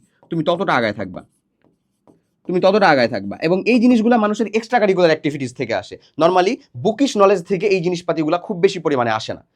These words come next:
যে তোমার যেটা পড়া, তোমার ধরো পড়ে পাওয়া পড়তে হবে, তুমি পড়ে গেলা, তুমি just ওটাই জানো, আর কিছু জানো না। ওখানকার ভাবার্থ কি, কিভাবে কি বুঝাইছেন, ওটার পেছনে কোন, মানে আসলে কি ছিল, যেখান থেকে উনি লিখছেন জিনিসটা, এই সকল জিনিসপাতি জানাটা out of the box-এর কাজ,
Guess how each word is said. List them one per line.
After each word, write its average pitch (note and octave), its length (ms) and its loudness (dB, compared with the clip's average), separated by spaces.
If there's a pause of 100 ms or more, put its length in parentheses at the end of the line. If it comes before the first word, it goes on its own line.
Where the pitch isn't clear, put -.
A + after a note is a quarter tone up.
(280)
যে D3+ 80 0
তোমার F3 220 2
যেটা F3 160 0
পড়া, F3+ 460 6 (160)
তোমার F3+ 160 0
ধরো F3 140 2
পড়ে F#3+ 220 4
পাওয়া D3 200 4
পড়তে D3 220 -6
হবে, G2+ 200 -2
তুমি F#3+ 180 2
পড়ে D#3 220 4
গেলা, E2+ 180 -4 (280)
তুমি G#3+ 120 0
just G#3 180 0
ওটাই F3+ 160 4
জানো, A2+ 240 0
আর E3+ 120 4
কিছু F3 160 -8
জানো C#3 160 0
না। G2 180 -8
ওখানকার F3+ 280 -2
ভাবার্থ D#3+ 460 2
কি, C3+ 220 -2
কিভাবে F3+ 320 -2
কি F3 120 -4
বুঝাইছেন, B2+ 460 -2 (220)
ওটার F#3 160 2
পেছনে A3+ 380 -2
কোন, G3+ 240 -2 (100)
মানে C#3+ 180 2
আসলে C#3+ 300 0
কি A3 200 -4
ছিল, C#3+ 320 0 (180)
যেখান E3+ 240 0
থেকে E3+ 140 0
উনি E3 120 2
লিখছেন D3 320 -2
জিনিসটা, C3 380 -4 (200)
এই G3+ 100 -4
সকল A#3 240 -2
জিনিসপাতি F#3+ 420 -2
জানাটা C#3+ 460 0 (260)
out G#3 140 6
of F#3 80 4
the E3 140 4
box-এর C3+ 340 0
কাজ, E2+ 300 -12